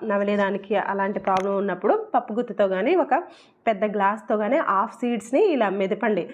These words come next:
మెత్తగా మెదిపితే మనకి గ్రేవీ అనేది రెడీ అవుతుంది. ఆ తర్వాత ఇంకా మొత్తం కొన్ని సీడ్స్ కొంచెం గ్రేవీ అలా పెట్టుకొని పూరీలో కానీ మామూలుగా రైస్లో కానీ కలుపుకొని తినేయచ్చు. ఆ, చాలా మంచి రెసిపీ అండి. తప్పకుండా అందరూ తప్పకుండా ట్రై చేయండి. ఇదొక,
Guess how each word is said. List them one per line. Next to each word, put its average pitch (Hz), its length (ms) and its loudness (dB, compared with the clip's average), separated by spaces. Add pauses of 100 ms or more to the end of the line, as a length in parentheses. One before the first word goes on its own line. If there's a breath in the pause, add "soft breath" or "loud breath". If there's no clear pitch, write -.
(260 loud breath)
మెత్తగా 233 360 2
మెదిపితే 220 400 -2
మనకి 294 260 2
గ్రేవీ 214 360 0
అనేది 202 260 0
రెడీ 185 240 2
అవుతుంది. 185 440 2 (160)
ఆ 277 100 2
తర్వాత 240 400 0
ఇంకా 311 220 0
మొత్తం 208 340 -2 (140)
కొన్ని 254 180 2
సీడ్స్ 247 440 -2
కొంచెం 233 460 0
గ్రేవీ 190 380 2 (320 loud breath)
అలా 254 160 2
పెట్టుకొని 240 460 0
పూరీలో 247 480 0
కానీ 214 220 0
మామూలుగా 220 380 0
రైస్లో 196 340 0
కానీ 214 160 -2
కలుపుకొని 185 380 -2
తినేయచ్చు. 175 540 0 (440 loud breath)
ఆ, 233 80 4 (220)
చాలా 226 240 2
మంచి 233 320 -2
రెసిపీ 208 360 -2
అండి. 202 220 2
తప్పకుండా 220 540 0
అందరూ 214 340 -2
తప్పకుండా 202 540 -4
ట్రై 190 260 2
చేయండి. 214 500 2 (400 loud breath)
ఇదొక, 240 280 2